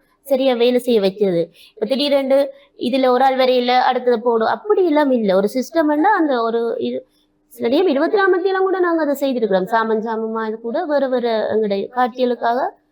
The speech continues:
அப்படி இருந்திருக்கணும். சரியா பன்னெண்டு, ஒரு மணின்னா சரி, பன்னெண்டு தொடக்கம் ஒரு மணிக்குள்ள சாப்பிடுவீங்க.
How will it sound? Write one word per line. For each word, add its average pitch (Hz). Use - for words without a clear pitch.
அப்படி 269
இருந்திருக்கணும். 180
சரியா 277
பன்னெண்டு, 277
ஒரு 269
மணின்னா 277
சரி, 302
பன்னெண்டு 247
தொடக்கம் 269
ஒரு 277
மணிக்குள்ள 285
சாப்பிடுவீங்க. 180